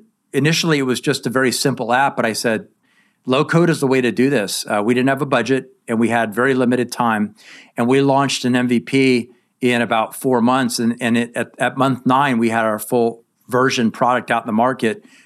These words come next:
with real patient data working in it. And it's only gone from there. I mean, we, we've gone to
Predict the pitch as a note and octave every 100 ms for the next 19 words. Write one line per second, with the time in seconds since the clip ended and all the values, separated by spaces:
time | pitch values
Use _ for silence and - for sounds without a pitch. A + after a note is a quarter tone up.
0 | _ - C3+ C3 G2+ C#3+ E3 C#3 D#3 C#3+
1 | C3 A2+ C3 C#3 A2+ B2 D3+ C3+ A2 G#2+
2 | A2 A2 _ _ _ _ A#2 A#2 A2+ B2
3 | D#3+ D3 C3 C3 C3 B2+ A2 B2+ A#2+ G2+
4 | G#2+ G#2+ A2+ A2 B2 A#2 A#2 A#2+ A2 B2+
5 | A#2 A2+